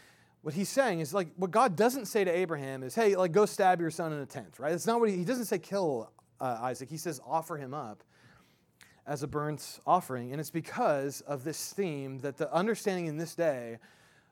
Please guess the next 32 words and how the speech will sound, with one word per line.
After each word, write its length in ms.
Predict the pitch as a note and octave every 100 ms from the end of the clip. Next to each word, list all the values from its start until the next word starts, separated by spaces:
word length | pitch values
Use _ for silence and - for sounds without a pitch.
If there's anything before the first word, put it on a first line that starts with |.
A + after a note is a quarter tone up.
| _
was 220 | - D3+ C3+
that 260 | E3 D3
the 80 | D3
firstborn 480 | - G3 G3 G3+ F3
son 420 | - E3 C#3+ C3
was 120 | B2
God's. 560 | G#2+ E3+ C#2 - - - _ _ _ _ _ _ _ _ _ _ _ _ - -
Because 380 | B2+ E3+ F#3
the, 100 | D#3+ D#3+ -
the 60 | D#3
family 400 | - F#3+ A3 G#3
had 100 | F#3+
a 60 |
debt 140 | E3 D#3+
of 60 |
sin, 260 | - E3 C3
the 60 |
firstborn 480 | B2 D#3 - C#3+ C3+
belonged 720 | A#2+ B2 C#3+ C#3+ B2 A#2+ A2+ - - - - - _ _
to 100 | D#3
God. 240 | G#3 F#3
So 100 | D#3 F3
Abraham 420 | G3 B3 A3+ A3
understood 840 | F#3 F#3+ G3 - - F#3 A#2 G#2+ C#3+ - _ _ _ _ _ _ _ _ _ _ _ _ _
that 60 | E3
when 140 | F#3+
God 220 | F3+ F3+
came 220 | F#3 A3+ A#3+
to 80 | F#3+
him 180 | D#3
and 100 | C#3+
said, 560 | C#3 D#3+ D3 C#3 C3+ B2+